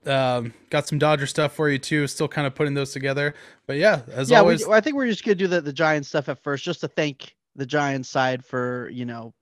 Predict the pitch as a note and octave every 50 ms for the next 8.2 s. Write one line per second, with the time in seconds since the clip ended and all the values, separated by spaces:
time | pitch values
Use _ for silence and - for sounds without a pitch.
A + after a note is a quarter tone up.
0 | _ - G3+ G#3+ G#3 F#3 F3 D#3+ D3 - D#3 D3+ C#3+ - - - B2+ C3+ C#3+ C#3
1 | C#3 C3+ A#2 C3 - - E3 D3+ C3 C#3+ B2+ C3 B2 - - D#3+ E3 D#3+ D3+ D3+
2 | C3+ - C#3+ C#3 C3+ C3 C3+ - - - - _ - - _ _ _ _ _ -
3 | C3 C3 C3 C3 B2+ B2 A#2+ - C#3+ C#3+ C3+ B2+ - - - F#3+ F3 D#3 - B3+
4 | C4 C4+ - - F#3 D#3+ C#3+ D3+ D3+ C#3+ C#3+ - D#3+ C#3 C#3+ - - - D#3+ C#3+
5 | A2+ C3 C#3 - - D3 B2+ B2 B2 B2+ C3 - - B2 B2+ B2 A#2+ - - A#2
6 | C3+ C#3 C#3 C3+ C3 C3+ C3 A#2+ - - - - - - _ _ _ _ - C3
7 | C#3 C#3 C3+ C3 B2+ A2+ - - C#3+ D3 C#3 C3+ - _ - C#3 C#3 A#2+ G#2+ -
8 | - - -